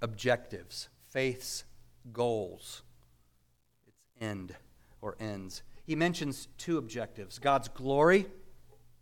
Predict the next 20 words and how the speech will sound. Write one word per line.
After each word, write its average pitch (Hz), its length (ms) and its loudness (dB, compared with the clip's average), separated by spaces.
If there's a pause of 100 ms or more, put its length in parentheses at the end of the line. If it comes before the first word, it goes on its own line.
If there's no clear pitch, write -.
(580)
and 120 200 -4
our 127 480 4 (120)
righteousness. - 880 -6 (1000)
It's - 100 -10
not 147 140 8
an 127 60 2
exhaustive 120 640 2
list, 120 300 0
of 107 120 -8
course. 123 380 -2 (640)
The 160 140 8
end 170 100 10
of 160 80 8
verse 156 180 8
twenty 165 300 4
says, 147 420 2 (540)
"Giving 180 500 2 (200)
glory 151 680 6 (440)
to 151 100 2
God." 127 540 6